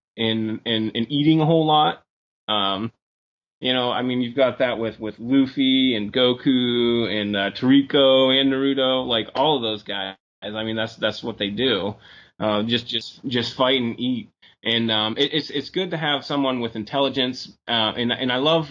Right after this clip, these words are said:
the anime does a great job of, like, laying out his thought process. And it's just an amazing thing to see, um, s-, see one of his plans come together. And,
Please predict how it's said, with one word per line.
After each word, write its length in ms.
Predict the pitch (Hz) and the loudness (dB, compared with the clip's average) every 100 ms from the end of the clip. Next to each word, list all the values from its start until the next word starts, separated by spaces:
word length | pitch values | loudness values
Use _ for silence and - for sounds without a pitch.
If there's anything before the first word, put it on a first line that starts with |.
| - | -10
the 180 | 139 143 | -2 0
anime 180 | 165 160 | 2 0
does 200 | 143 123 | -2 -2
a 40 | 113 | -6
great 340 | 110 123 120 | -6 -10 -8
job 380 | 117 110 110 117 | -4 0 0 0
of, 200 | 110 104 | -2 -2
like, 340 | 107 98 - _ _ _ _ - | -2 -2 -6 _ _ _ _ -8
laying 400 | 113 123 139 131 | 0 2 4 4
out 160 | 127 117 | 2 -2
his 180 | 110 | -6
thought 300 | - 110 - | -2 -2 -2
process. 560 | - 101 87 87 80 - | -4 -4 -4 -8 -8 -6
And 100 | 107 | -6
it's 80 | 101 | -2
just 220 | 120 - | -2 -2
an 80 | 110 | -2
amazing 420 | 107 113 110 104 | 0 0 -2 -4
thing 220 | 107 104 | -2 -2
to 80 | 98 | -4
see, 440 | - 113 104 98 _ _ _ _ _ - | -2 -2 -2 -6 _ _ _ _ _ -6
um, 540 | 104 92 76 85 104 - - - 76 | -4 -2 -4 -8 -10 -14 -20 -20 -14
s-, 360 | - - 156 | -10 -6 -4
see 160 | - 147 | 4 6
one 180 | 131 127 | 6 4
of 80 | 117 | 0
his 160 | 107 | -4
plans 380 | - 117 117 110 | -2 -2 -2 -2
come 180 | 113 101 | -4 -4
together. 580 | 95 107 101 92 101 101 _ _ - | -2 -2 -2 -4 -6 -10 _ _ -12
And, 260 | 107 104 | -6 -6